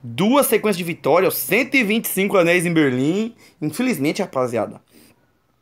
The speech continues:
o Mano Klein, ele caiu com o cara errado, cara. Ele caiu com o campeão do Brasil!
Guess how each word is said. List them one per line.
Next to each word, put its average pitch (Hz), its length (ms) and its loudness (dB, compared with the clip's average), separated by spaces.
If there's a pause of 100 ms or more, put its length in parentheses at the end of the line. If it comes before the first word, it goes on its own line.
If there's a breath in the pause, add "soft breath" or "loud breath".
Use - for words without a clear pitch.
(140)
o 156 80 -2
Mano 175 260 0
Klein, 143 360 -2
ele 131 140 -6
caiu 139 180 -2
com - 60 -10
o - 40 -20
cara 135 180 -2
errado, 117 380 -8
cara. - 300 -16 (540 soft breath)
Ele 262 140 -4
caiu 240 240 0
com 233 60 -2
o - 40 -6
campeão - 380 -4
do 294 100 0
Brasil! 381 360 0